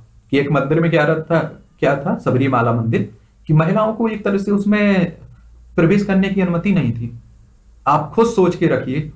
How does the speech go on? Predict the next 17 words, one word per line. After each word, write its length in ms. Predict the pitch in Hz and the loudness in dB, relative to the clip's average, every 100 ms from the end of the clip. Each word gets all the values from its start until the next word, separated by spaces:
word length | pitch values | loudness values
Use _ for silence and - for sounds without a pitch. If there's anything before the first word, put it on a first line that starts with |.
| - | 0
उनके 220 | 190 202 | 2 4
एक 420 | 254 202 165 180 | 2 0 0 0
तरह 160 | 220 240 | 0 -2
से 120 | 240 | -4
आत्मसम्मान 640 | - 165 170 202 208 208 196 | -6 -4 0 0 2 2 2
कहाँ 240 | 185 196 | -4 -4
रह 80 | 180 | -4
गया 220 | 123 117 | -6 -10
है? 140 | 127 - - - - - _ _ _ - | -14 -20 -20 -20 -20 -20 _ _ _ -2
मतलब 480 | 147 156 196 240 - | 0 2 2 0 -2
पंडित 360 | 151 139 175 185 | -2 0 0 0
जी 140 | 208 | 0
जो 100 | 202 | 0
पूजा 340 | 190 165 165 190 | 0 2 2 0
कर 120 | 131 | -2
रहे 180 | 117 117 | -6 -8
हैं 240 | - | -10